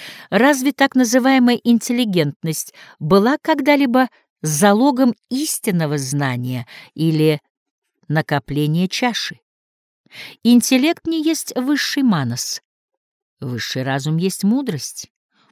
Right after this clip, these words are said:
плод многолетних накоплений. Можно обладать блестящим интеллектом и не иметь великого синтеза,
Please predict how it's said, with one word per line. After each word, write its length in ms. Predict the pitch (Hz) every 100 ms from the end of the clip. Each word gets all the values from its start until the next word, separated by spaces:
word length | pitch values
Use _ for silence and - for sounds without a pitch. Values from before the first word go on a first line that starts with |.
| _
плод 340 | 139 160 180
многолетних 720 | 170 165 156 147 175 - 208 -
накоплений. 680 | 220 233 - 254 196 120 _ _ _ _ _ _ _ - - _
Можно 320 | 269 285 220
обладать 440 | 185 170 170 175
блестящим 880 | 151 180 208 - - 254 254 - 160 -
интеллектом 760 | 156 - 147 135 131 - 208 220 _ _ _ _ - -
и 120 | 208 220
не 120 | 233
иметь 380 | 226 240 - - _
великого 600 | 175 220 226 226 254 247
синтеза, 640 | 233 - 330 - 214 156